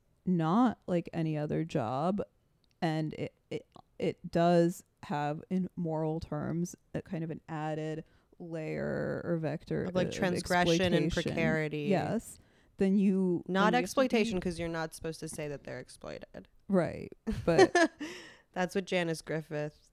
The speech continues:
Speaker 2: took umbrage with when you said that, um, you always thought porn would be your fallback career.
Speaker 1: Mm-hmm.
Speaker 2: Clearly a joke.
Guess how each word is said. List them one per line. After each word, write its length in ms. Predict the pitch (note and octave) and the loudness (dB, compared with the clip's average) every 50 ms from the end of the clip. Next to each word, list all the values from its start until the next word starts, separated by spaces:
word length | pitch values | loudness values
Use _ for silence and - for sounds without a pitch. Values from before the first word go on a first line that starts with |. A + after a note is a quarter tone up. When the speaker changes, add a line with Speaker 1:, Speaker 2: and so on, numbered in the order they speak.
| _ | _
Speaker 2:
took 340 | - F3 D#3+ D3 - _ - - - _ _ - | -10 -8 -8 -8 -8 _ -20 -20 -20 _ _ -8
umbrage 440 | D#3+ D3+ D3+ D3 D3 C#3 C#3+ D3 | -8 -6 -6 -6 -6 -8 -8 -8
with 300 | - C#3 D3 D#3 D#3 - _ | -10 -10 -10 -10 -10 -12 _
when 120 | - D3+ D3 | -10 -10 -8
you 120 | C#3+ D3+ | -8 -10
said 260 | D#3 - - - - - | -10 -8 -10 -10 -10 -10
that, 300 | F2 E2+ E2+ D#2 - - _ _ _ _ - | -10 -8 -8 -8 -10 -12 _ _ _ _ -12
um, 480 | - - - - - G1+ - F3 F3 - _ _ _ _ _ | -10 -10 -8 -8 -10 -10 -12 -14 -14 -14 _ _ _ _ _
you 100 | - E3 | -6 -4
always 240 | D#3+ C#3+ C#3 C#3+ D3+ | -4 -4 -4 -6 -8
thought 220 | - D3+ C#3 - - | -8 -8 -8 -8 -8
porn 240 | - D#3 D3 C#3+ | -8 -8 -6 -6
would 120 | C#3+ C#3+ D#3 | -8 -10 -10
be 100 | - C#3 | -10 -10
your 140 | C3+ C3+ D3+ | -10 -10 -8
fallback 480 | - D#3 C#3+ C3+ - - - - - | -8 -6 -6 -6 -6 -8 -10 -10 -12
career. 540 | - - D#3+ D3+ D3+ - - - - D3+ E3 E3 - _ _ - | -12 -12 -10 -8 -8 -8 -8 -8 -10 -10 -12 -14 -18 _ _ 0
Speaker 1:
Mm-hmm. 360 | F#3+ F#3 F#3 - - - F3+ - - - - | 0 2 0 -4 -4 -8 -10 -10 -10 -18 -12
Speaker 2:
Clearly 300 | - - E3 D#3 D3 D3+ | -6 -6 -4 -4 -4 -8
a 60 | D#3+ | -10
joke. 360 | - - - - D3+ D#3+ - | -10 -8 -8 -8 -8 -8 -10